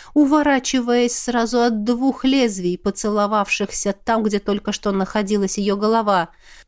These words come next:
Вскинула пику, выбивая оба меча из рук солдат, и невыразимым движением, не забыв при этом игриво подмигнуть мужу,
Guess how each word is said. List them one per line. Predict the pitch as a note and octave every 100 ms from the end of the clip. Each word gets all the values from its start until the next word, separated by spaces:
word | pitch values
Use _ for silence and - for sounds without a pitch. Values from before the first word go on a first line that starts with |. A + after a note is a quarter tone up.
| _ -
Вскинула | - - D#4+ A#3+ A3 A3+
пику, | A#3 - B3+ - G#3+
выбивая | C4 C#4 B3 A#3+ G#3+
оба | G3 G3+ B3
меча | G3 G3 G#3+ G3+
из | F#3+
рук | G3+ G3
солдат, | - G3 G#3 A#3+ C4+ - - - -
и | F4+
невыразимым | C#4+ A#3+ G#3+ G#3+ G3 A3+ G3+ F#3+
движением, | F#3+ G3 B3+ A3 E3+ D#3 D#3 - - D#4
не | D#4
забыв | A#3 A#3+ G#3 G#3+
при | - G3+
этом | F#3+ G3+ G#3+
игриво | G#3 A3 G#3 F3+
подмигнуть | G3 G3+ G#3 G#3 G3 -
мужу, | C4+ B3 G#3+ G#3+